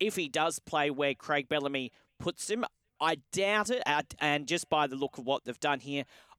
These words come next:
I doubt he'll be starting. I think that might be a bit too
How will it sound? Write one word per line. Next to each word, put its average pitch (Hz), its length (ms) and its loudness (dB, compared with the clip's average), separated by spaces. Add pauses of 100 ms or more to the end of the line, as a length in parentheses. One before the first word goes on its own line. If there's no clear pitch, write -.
(140)
I 151 120 2
doubt 214 580 0
he'll 190 220 -4
be 165 100 -4
starting. 165 800 0
I 135 140 -2
think 190 260 -6
that 190 180 0
might 156 280 0
be 147 160 0
a - 20 -4
bit 143 240 -6
too 139 360 -4